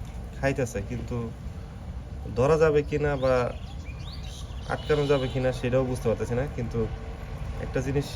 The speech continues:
হিসাব করে দেখেন, ছোটোবেলা থেকে ওরে পালছি, ও চলে গেছে ঠিক আছে, কিন্তু আবার সে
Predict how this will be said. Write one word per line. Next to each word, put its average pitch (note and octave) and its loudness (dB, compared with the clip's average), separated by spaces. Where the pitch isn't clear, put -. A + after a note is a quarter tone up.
হিসাব C#3 0
করে C3+ 2
দেখেন, G#2+ 2
ছোটোবেলা C3+ 2
থেকে - 0
ওরে B3 2
পালছি, B2 2
ও - 4
চলে D#3 6
গেছে C#3+ 6
ঠিক B2 0
আছে, - 0
কিন্তু B2 0
আবার C3 6
সে A#2+ 2